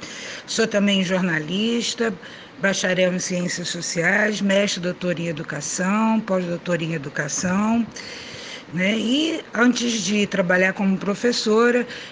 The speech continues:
eu fui jornalista, trabalhei em rádio por muitos anos, então eu tenho uma memória auditiva muito grande, né? E esse é o meu interesse,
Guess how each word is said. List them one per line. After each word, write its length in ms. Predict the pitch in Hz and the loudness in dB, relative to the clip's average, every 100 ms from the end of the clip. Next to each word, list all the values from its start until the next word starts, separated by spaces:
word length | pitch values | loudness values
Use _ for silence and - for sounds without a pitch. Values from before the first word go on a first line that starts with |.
| - | -2
eu 140 | 202 | -2
fui 180 | 196 214 | 0 0
jornalista, 800 | 190 202 196 180 180 196 - 190 | 0 2 2 2 0 0 0 -2
trabalhei 460 | 185 185 170 170 190 | 0 0 2 2 2
em 100 | 214 | 2
rádio 540 | 190 180 202 202 208 | 2 4 4 2 0
por 220 | 220 196 | -2 2
muitos 600 | 202 214 285 320 247 190 | 4 8 6 6 2 0
anos, 580 | 190 202 220 226 220 - - - - - - - | 2 4 4 4 0 -4 -12 -14 -12 -14 -10 0
então 420 | 196 185 202 208 | 0 2 2 4
eu 100 | 202 | 2
tenho 220 | - 208 | 2 2
uma 180 | 196 196 | 4 4
memória 480 | 190 180 190 196 185 | 4 4 4 4 4
auditiva 960 | 180 180 - - 196 185 170 175 156 - - | 0 -2 -4 0 2 2 2 0 0 -6 -6
muito 300 | 160 233 247 | 2 4 4
grande, 720 | 185 185 190 226 254 190 240 - - - - - | 4 4 6 8 6 6 2 -2 -10 -12 -14 -6
né? 440 | 175 196 226 247 226 - - | 0 2 4 2 0 -10 -4
E 280 | 220 220 208 | 0 2 4
esse 320 | 208 214 233 | 2 2 2
é 60 | |
o 80 | 214 | 2
meu 400 | 220 196 202 208 | 2 2 2 2
interesse, 960 | 208 208 226 190 170 175 170 - 185 | 0 2 0 2 0 -2 -4 -4 -4